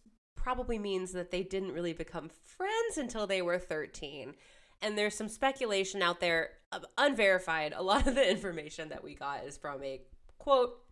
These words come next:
source, which is just, like, screenshots of old texts and things.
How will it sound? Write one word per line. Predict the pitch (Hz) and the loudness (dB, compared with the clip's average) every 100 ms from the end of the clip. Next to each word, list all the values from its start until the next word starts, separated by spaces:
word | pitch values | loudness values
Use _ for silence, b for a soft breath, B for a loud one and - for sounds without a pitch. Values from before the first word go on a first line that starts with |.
| - | -18
source, | - 170 170 185 - - _ _ | -6 0 0 0 -6 -10 _ _
which | 185 185 | -10 -10
is | 175 | -8
just, | 185 | -4
like, | 175 160 | -4 -4
screenshots | - - 160 151 160 156 | -8 -8 -8 -2 -2 -2
of | 147 | -6
old | 135 156 - | -6 -6 -8
texts | 247 285 - - | -8 -8 -6 -6
and | 170 | -4
things. | 170 170 175 | -2 -2 -2